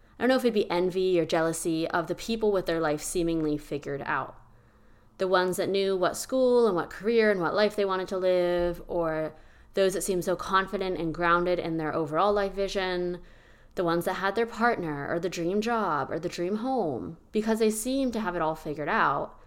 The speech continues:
And I never have. I never did, and I never have, and I still don't. And part of me craves that because I, I see that depicted in people's lives, right? Because we never know the full truth.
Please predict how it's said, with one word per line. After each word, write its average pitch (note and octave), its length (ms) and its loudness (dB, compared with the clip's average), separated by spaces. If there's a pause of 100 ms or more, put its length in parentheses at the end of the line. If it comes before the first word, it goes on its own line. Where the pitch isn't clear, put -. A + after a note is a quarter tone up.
(500)
And G3 160 -2
I C4+ 140 4
never E3+ 340 0
have. G#2 340 -6 (280)
I F#3 80 -4
never F3+ 300 -2
did, B3 440 0 (260)
and E3+ 100 -6
I D#3+ 60 -2
never E3 240 -4
have, D#3 500 0 (120)
and D3+ 340 -6
I D#3+ 80 -8
still D3 300 -8
don't. - 460 -12 (760)
And F#3+ 320 -2
part A#3+ 240 4
of C#4+ 100 0
me A3+ 160 4
craves D#3+ 440 -6
that - 260 -12
because F#3+ 260 -4
I, F#3+ 180 2
I F#3 100 -2
see C4 640 -2 (380)
that F3+ 400 0 (120)
depicted F3+ 840 -4 (160)
in F3 140 -4
people's D3 360 -6
lives, D3+ 380 -6
right? D#3 200 -4
Because F3 320 -6
we D#3+ 180 -4
never F3+ 300 0
know G3+ 180 4
the G#3 80 -4
full F#3+ 200 -4
truth. G3 500 -6